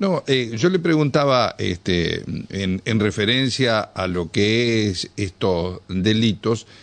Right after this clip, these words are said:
porque claro, cuando uno observa distintos países, eh, este,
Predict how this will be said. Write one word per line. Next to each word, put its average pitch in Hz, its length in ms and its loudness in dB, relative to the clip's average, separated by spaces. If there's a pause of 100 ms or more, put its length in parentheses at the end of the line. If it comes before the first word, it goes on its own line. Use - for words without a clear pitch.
(160)
porque 156 260 0
claro, 160 300 0
cuando 110 300 2
uno 143 240 2
observa 113 720 2
distintos 110 640 0
países, 123 800 0 (460)
eh, 95 340 -2
este, 90 420 -6